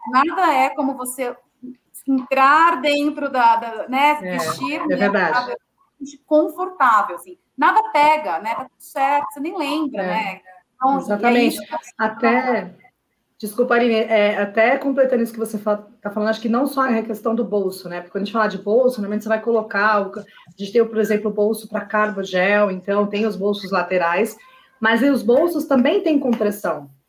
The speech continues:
Speaker 2: Então, não adianta, assim, não é só a bermuda que tem, os bolsos também tem. Então, tipo, você pode correr, fazer um treino de, que não vai, não adianta, não vai ficar pulando, isso super
Speaker 1: É.
Speaker 2: incomoda. E,
Speaker 1: É verdade.
Speaker 2: então, eu acho que,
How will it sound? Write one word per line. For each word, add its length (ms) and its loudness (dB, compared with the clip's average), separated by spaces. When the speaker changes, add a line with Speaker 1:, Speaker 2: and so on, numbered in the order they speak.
Speaker 2:
Então, 160 -2
não 100 2
adianta, 180 0
assim, 140 -2
não 140 2
é 140 2
só 180 2
a 40 4
bermuda 360 4
que 120 -6
tem, 200 -2
os 140 0
bolsos 340 0
também 260 -2
tem. 140 -4
Então, 140 -4
tipo, 120 -8
você 140 -12
pode 220 -4
correr, 460 0
fazer 200 -8
um 80 0
treino 240 0
de, 160 -8
que 100 -2
não 160 -2
vai, 320 2
não 120 -2
adianta, 340 -2
não 80 -2
vai 80 2
ficar 180 -4
pulando, 580 0
isso 160 -6
super 280 -2
Speaker 1:
É. 20 0
Speaker 2:
incomoda. 640 -2
E, 120 -2
Speaker 1:
É 40 4
verdade. 200 -2
Speaker 2:
então, 180 2
eu 60 -2
acho 260 0
que, 80 -14